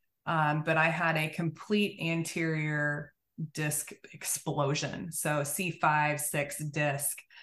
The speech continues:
um, had completely blown out anteriorly to both sides. And, um, so they referred me to neuro.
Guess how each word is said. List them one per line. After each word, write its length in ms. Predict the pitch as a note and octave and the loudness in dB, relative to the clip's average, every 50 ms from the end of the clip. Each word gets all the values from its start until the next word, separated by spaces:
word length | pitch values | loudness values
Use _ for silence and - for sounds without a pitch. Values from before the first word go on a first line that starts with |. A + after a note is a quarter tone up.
| - - - - - _ _ | -20 -20 -20 -20 -20 _ _
um, 300 | - D#3+ D3+ D3 D3 D#3 | 0 2 2 4 2 0
had 300 | D#3 - D#3 D#3 D3+ D3+ | -2 -2 -2 -2 -2 -2
completely 420 | - E3 D#3+ - - E3+ E3 D#3+ D#3+ | 0 -2 -2 0 0 -2 0 0 -2
blown 320 | D#3 D#3 D3+ D3+ D3+ C#3+ | -2 0 0 0 2 2
out 400 | C#3+ C#3+ C#3+ C#3 C#3 C#3 C#3+ - - | 2 2 2 2 2 0 -2 -6 -4
anteriorly 720 | D#3 D3+ D3 D3+ D3+ - D#3+ D3+ C#3+ C#3+ C#3+ C#3+ C#3+ C#3+ C#3+ | -2 -2 -2 -2 -2 -2 -2 -2 0 -2 -2 -2 -4 -4 -6
to 120 | - - | -6 -6
both 220 | D3+ D3+ C#3+ C#3+ - | -4 -4 -4 -4 -2
sides. 640 | - - D#2 - - G3+ G3+ G3+ - - - - - _ _ _ _ _ _ _ _ _ _ - | -2 -2 -2 -2 -2 -2 -4 -4 -4 -6 -8 -8 -10 _ _ _ _ _ _ _ _ _ _ -4
And, 640 | E3 D#3 D3+ D3+ D3 D3 D3 D3 D3+ D#3 D#3 C#3+ - - - - - _ _ _ _ _ _ _ _ _ _ - | -2 0 2 2 2 0 0 -2 -2 -4 -4 -6 -6 -8 -10 -12 -16 _ _ _ _ _ _ _ _ _ _ -6
um, 640 | - D#3 D3 C#3+ C#3+ C#3+ A2+ A2+ - - - D#3+ - _ _ _ | -4 -2 0 0 0 -2 -4 -4 -8 -10 -10 -14 -16 _ _ _
so 140 | - - F#3+ | -2 0 2
they 120 | F3 F3 F3 | 4 4 2
referred 340 | F3 E3 - F3+ F3 E3 | 2 2 2 2 2 2
me 100 | E3+ E3+ D#3+ | 0 -2 0
to 120 | - E3 | 0 0
neuro. 640 | D#3+ D#3 D#3 D#3 D3+ D3 D3 D3 C#3+ D3 D#3 D#3 - | 0 2 2 2 4 4 4 4 4 2 0 -4 -6